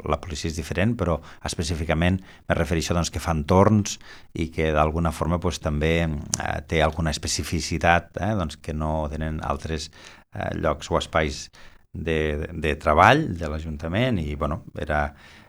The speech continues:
eh, bueno, un, una sèrie, doncs, de millores que creiem que són justes i que també entenem que, que com a servei, eh, d'urgències municipal, que és, eh, bàsic i fonamental per tal com entenem,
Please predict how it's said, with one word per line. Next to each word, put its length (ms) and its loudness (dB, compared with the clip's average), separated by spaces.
eh, 640 -8
bueno, 580 -4
un, 420 -2
una 200 0
sèrie, 320 0
doncs, 280 0
de 320 2
millores 360 0
que 120 -2
creiem 280 -4
que 120 -4
són 220 -4
justes 420 0
i 80 -2
que 120 -4
també 420 -2
entenem 720 -2
que, 580 -8
que 120 -8
com 260 0
a 160 2
servei, 540 2
eh, 240 0
d'urgències 480 -2
municipal, 800 4
que 440 -2
és, 180 -6
eh, 180 -6
bàsic 320 4
i 80 -8
fonamental 640 2
per 200 -8
tal 240 2
com 160 2
entenem, 460 -2